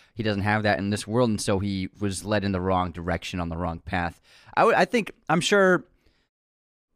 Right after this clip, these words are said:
maybe my guess is everyone will join forces to fight Spot at the end, but I think it would be more interesting if Miles Morales forty-two is a Prowler, is the Prowler, and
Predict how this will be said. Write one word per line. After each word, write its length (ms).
maybe 520
my 200
guess 280
is 60
everyone 280
will 60
join 240
forces 380
to 100
fight 240
Spot 320
at 80
the 120
end, 120
but 100
I 40
think 200
it 20
would 120
be 260
more 220
interesting 480
if 220
Miles 340
Morales 480
forty-two 580
is 340
a 80
Prowler, 600
is 160
the 80
Prowler, 440
and 120